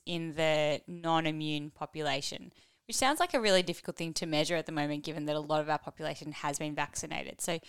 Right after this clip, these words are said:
classic with all of this is there's so many moving parts, and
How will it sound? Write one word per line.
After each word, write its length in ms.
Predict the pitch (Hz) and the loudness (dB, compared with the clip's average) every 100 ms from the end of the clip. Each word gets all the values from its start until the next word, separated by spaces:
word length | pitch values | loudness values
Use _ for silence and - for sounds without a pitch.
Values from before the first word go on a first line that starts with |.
| - _ | -18 _
classic 360 | 214 220 277 | 4 4 4
with 140 | 233 - | 2 2
all 300 | 170 180 185 | 4 6 6
of 100 | 170 | 4
this 220 | 151 151 175 | 0 -4 -4
is 80 | 165 | -4
there's 160 | 165 | -2
so 400 | - - 165 180 | 0 2 4 4
many 220 | 185 170 165 | 2 0 0
moving 380 | 156 151 147 | 0 -2 -4
parts, 500 | 147 156 151 143 - | -4 2 4 2 0
and 100 | 147 | -6